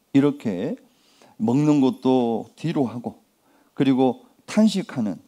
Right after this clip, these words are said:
그리고 앓는 소리, 이 신음 소리가 물이 흐르듯이 계속해서 나왔을까? 그 배경을 좀 말씀을 드려보겠습니다. 지금부터 우스 땅에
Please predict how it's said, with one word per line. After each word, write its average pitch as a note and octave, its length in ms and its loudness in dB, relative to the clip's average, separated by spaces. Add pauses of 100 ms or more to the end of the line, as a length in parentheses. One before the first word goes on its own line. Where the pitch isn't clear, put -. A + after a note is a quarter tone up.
(140)
그리고 B2+ 380 2
앓는 C3 460 2
소리, B2+ 440 -4
이 C3 120 0
신음 G#3 420 0
소리가 B2+ 640 -6 (380)
물이 C#3 260 0
흐르듯이 D3 560 -4
계속해서 G#2+ 720 -6 (400)
나왔을까? F#2 1080 -8 (220)
그 D3+ 200 -2
배경을 C3 500 0
좀 G2+ 320 -8
말씀을 G2 520 -6
드려보겠습니다. F2 920 -12 (800)
지금부터 D3+ 460 -2
우스 E3+ 440 -4
땅에 A#2+ 460 0